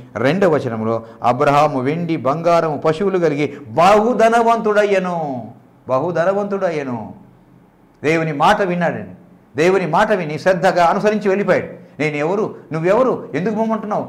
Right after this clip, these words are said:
నేను ఎందుకు వెళ్ళాలి? నా దేశాన్ని, నా తల్లిదండ్రులను, నా బంధువులను, నా తండ్రి ఇంటిని నేను ఎందుకు వదిలిపెట్టాలి?" అన్నే అనలేదు. ఆయన మాట విన్నాడు, శ్రద్ధగా వెళ్ళిపోయాడని. పదమూడవ అధ్యాయం ఆదికాండము ఐదవ వచనంలో మాట రాయబడింది,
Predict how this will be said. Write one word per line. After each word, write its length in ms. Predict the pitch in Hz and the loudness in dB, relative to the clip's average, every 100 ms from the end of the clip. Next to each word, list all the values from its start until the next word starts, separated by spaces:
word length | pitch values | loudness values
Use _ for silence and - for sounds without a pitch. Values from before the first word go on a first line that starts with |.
| - | -6
నేను 140 | 170 | -6
ఎందుకు 200 | 208 214 | -4 -4
వెళ్ళాలి? 380 | 220 220 196 - - | -2 0 -2 -6 -2
నా 100 | 160 | 0
దేశాన్ని, 520 | 175 220 214 196 139 - | 0 -2 -2 -4 -6 -6
నా 120 | 156 | -2
తల్లిదండ్రులను, 580 | 180 220 220 214 185 131 - | 0 0 0 -2 -6 -8 -4
నా 120 | 160 | -2
బంధువులను, 540 | 190 233 233 226 190 - - | 0 0 0 0 -2 -6 -2
నా 120 | 151 | 0
తండ్రి 300 | 202 240 240 | 2 0 -2
ఇంటిని 180 | 214 190 | -4 -4
నేను 140 | 202 | -2
ఎందుకు 200 | 277 240 | 0 0
వదిలిపెట్టాలి?" 540 | 220 185 185 175 160 - | 0 -2 -2 -4 -6 -4
అన్నే 280 | 139 196 233 | -4 0 0
అనలేదు. 400 | 185 156 131 127 - | 0 -2 -4 -6 -2
ఆయన 320 | 127 131 117 | 2 2 0
మాట 280 | 110 190 214 | 0 2 2
విన్నాడు, 360 | 190 156 156 143 | 0 -2 -4 -4
శ్రద్ధగా 400 | 131 123 135 123 | -4 -2 0 0
వెళ్ళిపోయాడని. 680 | 120 123 120 107 98 95 - - - - _ | -2 -4 -4 -4 -6 -12 -16 -20 -20 -20 _
పదమూడవ 380 | 151 196 214 175 | 2 2 2 2
అధ్యాయం 320 | 147 139 127 | 0 -2 -2
ఆదికాండము 800 | 123 127 123 113 110 117 185 202 - | 0 -2 -2 -2 -2 -2 -2 -4 -2
ఐదవ 240 | 175 180 | -2 0
వచనంలో 460 | 143 123 120 117 113 | -2 -4 -6 -4 -4
మాట 200 | 110 110 | -4 -6
రాయబడింది, 300 | 104 101 | -8 -8